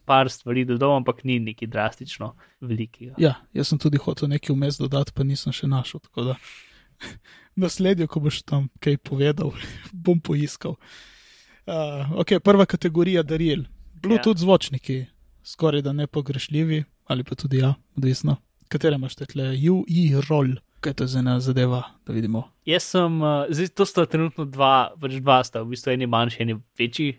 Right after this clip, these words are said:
Speaker 1: Eh, ta najboljša Bluetooth zvočnika, ke, no, o-,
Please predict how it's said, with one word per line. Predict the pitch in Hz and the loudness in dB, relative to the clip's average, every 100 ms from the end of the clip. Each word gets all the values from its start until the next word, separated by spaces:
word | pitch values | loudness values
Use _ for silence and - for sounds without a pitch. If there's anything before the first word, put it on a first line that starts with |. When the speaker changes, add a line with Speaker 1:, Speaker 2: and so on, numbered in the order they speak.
| _ | _
Speaker 1:
Eh, | - 117 107 117 _ _ _ | -6 -4 -4 -6 _ _ _
ta | - 143 | -4 2
najboljša | 139 147 139 139 - 123 | 6 6 6 4 4 2
Bluetooth | 131 127 127 | 2 2 0
zvočnika, | - 120 113 131 - 117 | 2 0 0 -6 -2 -2
ke, | 117 117 110 - _ _ _ - - - | 0 -4 -4 -8 _ _ _ -20 -16 0
no, | 180 - | 0 0
o-, | 165 | -6